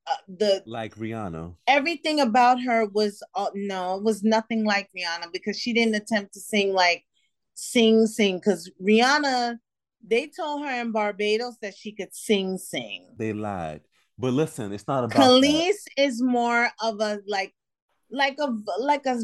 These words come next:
Speaker 1: vocal stylist. She got off on the fact that her normal speaking voice is raspy and it comes through a, you know, she just
Speaker 2: They
Speaker 1: added
Speaker 2: both
Speaker 1: melody.
Speaker 2: talk sing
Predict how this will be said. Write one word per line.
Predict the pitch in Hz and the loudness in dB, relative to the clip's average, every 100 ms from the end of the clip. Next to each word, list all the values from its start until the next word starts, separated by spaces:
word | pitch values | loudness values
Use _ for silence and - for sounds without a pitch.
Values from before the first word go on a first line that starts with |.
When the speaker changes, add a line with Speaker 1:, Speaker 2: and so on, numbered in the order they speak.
| 202 | 2
Speaker 1:
vocal | 240 247 - 240 | 4 4 2 -4
stylist. | - - 208 202 196 170 175 _ _ - | -4 -2 2 2 0 -2 -6 _ _ -10
She | - 262 220 | -6 -4 2
got | 240 240 254 | 4 6 6
off | 233 240 240 | 4 2 0
on | 220 | -4
the | 214 | -4
fact | 214 196 196 | -2 -2 -2
that | 196 190 | -4 -4
her | 202 180 | -2 -4
normal | 190 208 247 254 262 | -2 0 2 2 -2
speaking | - 240 214 226 208 | -6 -10 -2 0 0
voice | 196 196 202 - _ _ _ - | 2 0 0 -4 _ _ _ 0
is | 208 208 | 0 2
raspy | 196 190 190 196 - 214 202 | 2 4 2 -2 -4 0 0
and | 190 190 | 0 0
it | 196 | -4
comes | - 233 226 - - | -4 -2 -2 -4 2
through | 220 202 - | 4 4 2
a, | 185 _ _ _ _ _ - - - | -6 _ _ _ _ _ -20 -20 -4
you | 381 | 0
know, | 381 349 | 2 2
she | 349 | -2
just | 294 | -2
Speaker 2:
They | 143 170 | 0 2
Speaker 1:
added | 277 | 2
Speaker 2:
both | 156 175 | 4 2
Speaker 1:
melody. | 240 240 240 165 175 165 | 2 -2 2 2 2 -2
Speaker 2:
talk | 151 | -6
sing | 117 104 | -4 -4